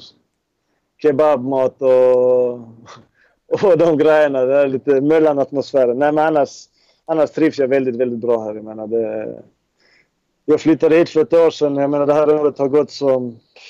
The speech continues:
jag vet inte vad jag ska säga, men det, det har runnit iväg. Vi är i oktober månad och jag flyttade hit i november förra året, så det känns som, som det var tre, fyra månader sedan jag lämnade Sverige. Så jag menar,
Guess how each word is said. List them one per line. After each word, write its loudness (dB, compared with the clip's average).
jag -2
vet 0
inte -10
vad 2
jag 0
ska -12
säga, 0
men -6
det, 2
det 2
har 0
runnit 0
iväg. 0
Vi -2
är 4
i 4
oktober 0
månad -2
och 0
jag 0
flyttade 0
hit 0
i -6
november 0
förra 0
året, -4
så -2
det -14
känns -2
som, -6
som -8
det 2
var 2
tre, 0
fyra 0
månader -4
sedan -8
jag -2
lämnade -4
Sverige. -2
Så -8
jag -2
menar, -4